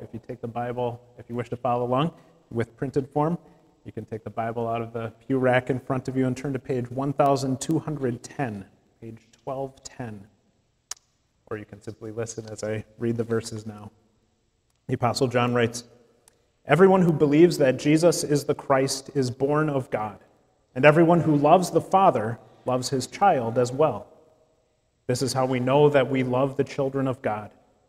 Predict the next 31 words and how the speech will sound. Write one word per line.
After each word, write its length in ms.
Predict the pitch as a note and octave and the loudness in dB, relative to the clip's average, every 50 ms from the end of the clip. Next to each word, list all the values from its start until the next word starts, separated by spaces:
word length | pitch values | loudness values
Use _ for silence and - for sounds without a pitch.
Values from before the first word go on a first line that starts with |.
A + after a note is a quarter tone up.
| _ _ _ | _ _ _
by 120 | A2+ A#2 | -6 -2
loving 400 | A#2 A#2+ C#3 C#3+ D3 E3 D#3 D3 | 2 4 4 4 4 4 2 4
God 320 | - C3+ A#2+ C3 C#3+ C#3 | 2 2 2 2 2 2
and 160 | C3+ C3 C3+ - | 0 -2 -2 -6
carrying 460 | - - D3 C#3+ D3 D3 D3 C3+ C3 | -4 -4 0 2 4 4 2 2 0
out 240 | B2+ B2+ B2+ B2+ - | -2 -2 -2 -2 -4
his 200 | - C3 A2+ - | -6 -6 -6 -6
commands. 600 | - B2+ A#2 A2+ A2+ G#2 G2 - _ - - - _ _ _ _ _ _ _ _ _ _ _ _ _ _ _ _ _ _ _ | -8 -8 -8 -8 -8 -12 -14 -18 _ -20 -20 -20 _ _ _ _ _ _ _ _ _ _ _ _ _ _ _ _ _ _ _
This 260 | B2 B2+ C3 - - | -2 -2 0 -2 -4
is 220 | - C3 B2 A#2+ B2 | -4 -4 -4 -4 -2
love 340 | B2 B2 B2+ C3 B2 - - | 0 0 0 0 0 -2 -2
for 140 | C3+ B2 | -2 0
God, 380 | A#2 A2+ A2+ A2+ G#2+ G#2 G#2 - - _ _ _ _ | 0 0 -4 -4 -4 -8 -12 -16 -20 _ _ _ _
to 200 | - D#3 C#3 C3 | -2 0 0 2
obey 440 | C#3 C3+ B2 - C#3+ C#3+ D3+ D#3+ D#3 | 2 0 0 0 2 2 4 2 2
his 240 | D#3 - D3 C3 - | 2 0 0 0 -2
commands, 580 | - D3 C3 A#2+ A2 A2 G2+ G2 G2 - - - _ _ _ _ _ _ _ _ _ | -6 -8 -6 -6 -6 -8 -10 -12 -16 -20 -20 -20 _ _ _ _ _ _ _ _ _
and 140 | C#3 D3 C#3+ | -2 0 2
his 160 | D3+ D3+ D3+ | 2 0 0
commands 520 | - - D3+ C#3+ C#3+ D#3 D#3+ F3+ F#3 D3+ | -2 -4 -4 -2 0 0 2 2 0 0
are 220 | D3+ - C#3+ D3+ D#3 | -2 -2 -2 0 0
not 340 | D3 C#3+ D3 D#3 D3+ - - | 0 0 0 -2 -2 -4 -2
burdensome. 580 | C3+ B2+ B2+ B2 A#2 A#2 - - A2 G2 - - _ _ _ _ _ _ _ _ _ _ _ _ _ | -2 -2 0 -2 -4 -4 -6 -10 -12 -14 -16 -20 _ _ _ _ _ _ _ _ _ _ _ _ _
For 140 | C#3+ C3+ - | -2 -2 2
everyone 500 | D#3 F3 F3 A3 A3+ G3 G3+ G3+ G3 D#3+ | 2 2 4 4 4 4 4 4 2 2
born 400 | - - C#3+ D3+ E3 E3+ F3 E3+ | 0 0 0 0 0 0 0 0
of 220 | D3 C3 - - | -2 -4 -2 -2
God 420 | - C3 C3+ B2+ A2+ G#2 G#2 - - | -2 -2 -2 -4 -4 -6 -8 -10 -4
overcomes 680 | B2+ C3+ C#3+ C#3+ D#3+ D3+ D3+ - - D#3 D3+ D#3 C#3 - | 0 0 4 4 4 2 2 0 -4 -2 -2 -2 -2 -2
the 80 | - | -4
world. 400 | C3 A#2+ B2+ B2 A2+ G#2 - - | -4 0 0 0 0 0 -4 -10